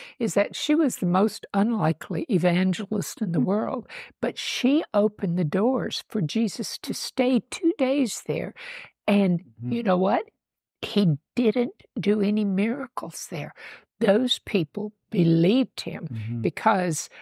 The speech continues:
Speaker 1: of the combination of grace and truth.
Speaker 3: Amen, amen. You know, the woman at the well is you. You are not passed by because of your history. Uh, Messiah is coming to you. Christ is interested in you. And Jesus knows everything you've done wrong,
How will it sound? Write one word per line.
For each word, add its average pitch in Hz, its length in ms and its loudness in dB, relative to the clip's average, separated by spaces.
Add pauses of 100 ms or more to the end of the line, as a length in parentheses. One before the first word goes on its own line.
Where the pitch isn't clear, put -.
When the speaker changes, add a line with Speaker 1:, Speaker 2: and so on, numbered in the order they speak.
(120)
Speaker 1:
of 160 140 -2
the - 100 2
combination 160 880 -2
of - 200 -14
grace - 400 -8
and 165 120 -10
truth. 202 400 -8
Speaker 3:
Amen, 127 560 0
amen. 123 460 0
You 117 100 0
know, 127 160 0
the 113 80 0
woman 143 280 4
at 127 120 -4
the 127 80 -4
well 110 600 2 (440)
is 110 220 -2
you. 117 380 2 (240)
You 135 340 2
are 147 100 2
not 131 240 0
passed 113 380 -6
by 101 380 -6
because 110 280 -6
of 107 80 -6
your 104 140 -6
history. 104 560 -10 (480)
Uh, 120 80 -8
Messiah 143 480 2
is 131 200 -2
coming 131 320 2
to 117 120 -8
you. 113 420 -2 (200)
Christ 139 760 -2
is 117 220 -6
interested 123 500 -2
in 110 120 -4
you. 131 180 2
And 113 100 0
Jesus 180 460 -2
knows 143 440 0 (560)
everything 190 540 2
you've 156 200 0
done 147 200 0
wrong, 135 440 -2